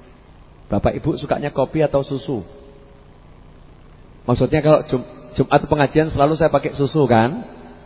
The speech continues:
Dan jenengan pilih, pilih kopi atau susu? Nah ya toh, sebagian kopi, sebagian su-, susu. Kalau kopi susu nggak enak, lain rasanya. Ya, makanya saya pilih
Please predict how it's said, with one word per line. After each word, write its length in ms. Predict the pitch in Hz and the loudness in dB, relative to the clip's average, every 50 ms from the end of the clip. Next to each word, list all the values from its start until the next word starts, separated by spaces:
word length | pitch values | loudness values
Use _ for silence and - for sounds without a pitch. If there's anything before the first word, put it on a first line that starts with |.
| - - | -20 -8
Dan 160 | - 110 117 120 | -4 -2 -2 0
jenengan 320 | 113 127 123 135 160 170 | 0 0 0 0 0 0
pilih, 400 | 151 156 151 151 143 - - - | 2 2 2 2 2 -2 -2 0
pilih 400 | - 147 147 147 143 139 131 - | 2 2 4 2 2 -2 -4 0
kopi 320 | - 139 123 - - 175 | 2 2 2 2 2 0
atau 240 | 175 - - - - | 0 0 -2 -2 -4
susu? 480 | 143 - 151 143 127 165 156 123 101 92 - - - - - - - - - - - - - - - - - - - - - - - - - - - - - - - - - - - - - - - - - - - - - - - - - - - - - - - - - - - - - - - - - | -2 -2 -4 -4 -2 -2 -2 -2 -4 -8 -14 -20 -20 -20 -20 -20 -20 -20 -20 -20 -20 -20 -20 -20 -20 -20 -20 -20 -20 -20 -20 -20 -20 -20 -20 -20 -20 -20 -20 -20 -20 -20 -20 -20 -20 -20 -20 -20 -20 -20 -20 -20 -20 -20 -20 -20 -20 -20 -20 -20 -20 -20 -20 -20 -20 -20 -20 -20 -20 -20 -20 -20 -20 -20 -12
Nah 240 | - 113 110 98 95 | -6 -4 0 0 2
ya 80 | 98 104 | 2 2
toh, 240 | 95 110 110 - - | 2 2 0 0 0
sebagian 480 | - - 110 107 - 117 113 117 110 | 0 0 0 2 2 0 0 2 0
kopi, 240 | - 101 - - 135 | -2 -2 0 0 -2
sebagian 480 | 120 113 - 127 117 - 120 123 139 131 | -2 0 -2 -4 0 2 2 2 2 4
su-, 320 | 127 139 151 170 196 175 - - - - - - - - - - | 6 8 8 8 6 2 -2 -10 -16 -18 -20 -20 -20 -12 -8 -6
susu. 480 | 104 101 - 107 98 95 90 95 92 | -6 -4 -2 -2 -2 0 -2 -4 -2
Kalau 240 | 95 113 135 147 - | 0 2 2 4 4
kopi 240 | 160 151 - 165 151 | 4 2 2 2 0
susu 240 | 170 160 - 226 220 | -2 -2 -2 2 2
nggak 240 | - - - 180 | 2 4 4 2
enak, 140 | 214 208 175 175 | 2 0 0 0
lain 220 | 165 180 190 180 | 2 2 2 2
rasanya. 400 | 180 175 170 175 202 190 147 113 90 104 107 - - - - - - - - - - - - - - - - - - - 82 | 2 0 0 0 -2 -2 -2 -4 -6 -10 -12 -16 -20 -20 -20 -20 -20 -20 -20 -20 -20 -20 -20 -20 -20 -20 -20 -20 -18 -12 -8
Ya, 160 | 87 90 90 87 90 | -8 -6 -6 -6 -6
makanya 320 | 107 104 123 131 147 151 | -2 0 0 0 0 2
saya 160 | 143 143 131 | 2 0 0
pilih 320 | 135 139 139 143 139 139 | 0 0 -2 -2 -2 -4